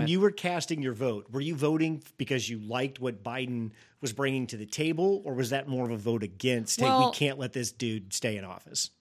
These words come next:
Speaker 1: You know, I wasn't a, a huge Biden fan, but I did overall, I was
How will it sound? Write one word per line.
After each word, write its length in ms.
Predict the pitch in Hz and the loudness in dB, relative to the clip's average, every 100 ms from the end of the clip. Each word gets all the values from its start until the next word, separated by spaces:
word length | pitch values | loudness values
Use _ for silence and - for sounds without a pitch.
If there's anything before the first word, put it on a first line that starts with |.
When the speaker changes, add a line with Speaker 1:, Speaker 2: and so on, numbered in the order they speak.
| _ _ | _ _
Speaker 1:
You 100 | 143 | -4
know, 120 | 127 107 | -2 2
I 160 | 139 | 4
wasn't 340 | 175 165 139 117 | 4 4 2 0
a, 320 | 113 107 104 | 2 2 0
a 160 | 101 | -4
huge 960 | 95 - - - 185 127 107 104 101 - | -6 -8 -10 -6 -2 0 -2 -4 -6 -4
Biden 340 | 110 98 95 | 0 0 -2
fan, 380 | 90 104 85 92 | -4 -4 -4 -4
but 160 | 104 139 | -2 2
I 220 | 131 139 | 4 4
did 400 | 127 143 143 135 | 4 0 0 -2
overall, 840 | 127 123 117 120 135 120 107 104 | -4 -4 0 2 4 4 2 -2
I 120 | - 110 | -4 -4
was 320 | 110 98 | -4 -4